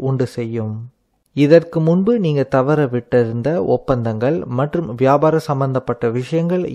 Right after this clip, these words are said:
இனி சிம்ம ராசிக்காரர்களை தேடி வருவதனால் இந்த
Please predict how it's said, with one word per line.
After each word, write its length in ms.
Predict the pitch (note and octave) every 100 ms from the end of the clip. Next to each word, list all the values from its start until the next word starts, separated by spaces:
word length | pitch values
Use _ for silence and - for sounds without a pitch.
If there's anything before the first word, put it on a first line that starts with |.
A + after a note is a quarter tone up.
| B2
இனி 140 | D3 F3+ F3
சிம்ம 240 | D3 C#3+ C#3+
ராசிக்காரர்களை 800 | B2+ B2+ - B2 C#3 C#3 D3 D#3+ D#3+ -
தேடி 300 | D3 E3+ E3 B2
வருவதனால் 680 | A#2+ A#2+ A#2+ A#2+ C#3+ D#3+ C3 C#3
இந்த 200 | E3 D#3